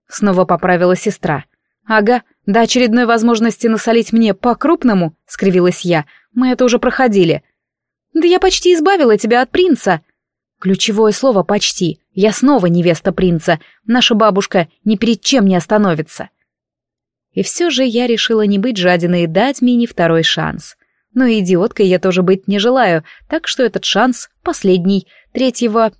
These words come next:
точно не будет. Будь у меня магия, я бы давно сделала бабушке какую-нибудь гадость. Мина с тоской покосилась на дверь спальни леди Маливы.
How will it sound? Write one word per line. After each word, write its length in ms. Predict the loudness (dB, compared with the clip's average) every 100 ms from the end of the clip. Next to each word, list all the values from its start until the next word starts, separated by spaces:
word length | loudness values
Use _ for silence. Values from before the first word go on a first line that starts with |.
| -2
точно 320 | 0 0 2
не 140 | 2
будет. 460 | 2 -2 -6 -10 -16 _ _ _ _ _ _ -2
Будь 360 | 0 2 2
у 60 | 0
меня 200 | 0 2
магия, 420 | 2 2 2 2
я 180 | 2 2
бы 100 | 2
давно 300 | 2 2 0
сделала 420 | 0 2 2 2
бабушке 440 | 2 0 0 -2 -2
какую-нибудь 580 | 0 0 2 0 0
гадость. 600 | 0 2 2 2 0 -4 -18 _ _ _ -2
Мина 320 | 0 2 0
с 80 | -2
тоской 440 | -4 -4 -2 -2
покосилась 640 | -2 -2 -2 0 -2 -2
на 120 | -2 -2
дверь 280 | 0 -2
спальни 540 | -2 -4 0 0 0 0
леди 300 | 0 0 0
Маливы. 560 | 0 0 -2 -6 -14